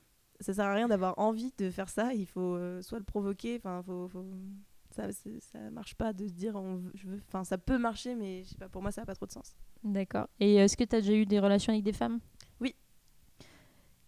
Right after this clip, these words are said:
Speaker 2: Et, euh, et c'était comment ?
Speaker 1: C'était comment ? Euh, la première fois, j'étais, euh, très jeune. J'étais en colonie de vacances, donc c'était, euh, dans un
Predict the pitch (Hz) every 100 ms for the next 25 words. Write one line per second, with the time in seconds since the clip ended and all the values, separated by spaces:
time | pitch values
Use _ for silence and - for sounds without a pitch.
0 | _ - 220 220 208 196 190 190 185 185
1 | 185 185 - - - - 220 196 190 -
2 | - - - - - 208 196 - 254 -
3 | - 233 214 214 285 - 190 185 185 180
4 | 180 180 180 180 180 _ - - 247 240
5 | 233 - - - 226 226 247 262 _ _
6 | _ _ _ _ 208 202 - 190 190 -
7 | - 233 226 233 226 202 - - - -
8 | _ _ 214 202 190 185 214 214 214 208
9 | 202 208 214 214 190 185 185 180 202 190
10 | 180 175 175 170 175 180 175 175 170 170
11 | 170 170 170